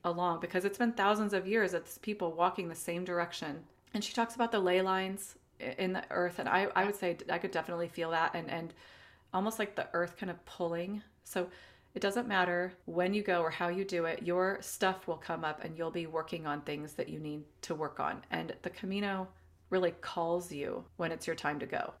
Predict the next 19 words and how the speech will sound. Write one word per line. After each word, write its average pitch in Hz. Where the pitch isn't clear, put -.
Just -
talked 180
to 185
someone 185
who 170
said, 170
"Okay, 170
I've 165
heard 185
it -
spoken 180
of 160
twice. 165
I 165
always 170
wait 160
for 165
the 165
third, 165